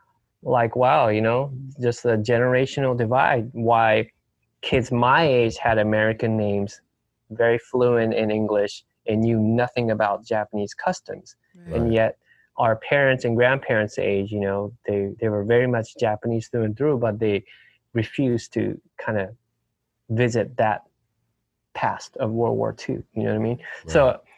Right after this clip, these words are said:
Speaker 1: I, I learned all that history, and I got really emotional during the, um, report.
Speaker 3: Mm-hmm.
Speaker 1: I finished my report,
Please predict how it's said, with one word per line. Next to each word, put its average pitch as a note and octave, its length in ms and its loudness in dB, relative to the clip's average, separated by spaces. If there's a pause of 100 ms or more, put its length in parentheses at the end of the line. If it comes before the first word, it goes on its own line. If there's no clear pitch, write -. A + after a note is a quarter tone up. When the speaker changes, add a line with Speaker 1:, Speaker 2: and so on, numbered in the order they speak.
(120)
Speaker 1:
I, C#3 340 4
I C3+ 260 4
learned C#3+ 460 2
all C#3+ 200 2
that C#3+ 160 4
history, C3 760 -2
and A2 380 -2 (540)
I A#2+ 140 2
got A#2+ 220 2
really C3 260 2
emotional B2 540 0
during A#2+ 440 2
the, A#2 140 2 (180)
um, G2+ 320 -2 (560)
report. B2+ 480 0 (480)
Speaker 3:
Mm-hmm. D#2 160 -10 (260)
Speaker 1:
I A#2+ 80 0
finished B2 340 -2
my B2 120 2
report, A#2+ 540 0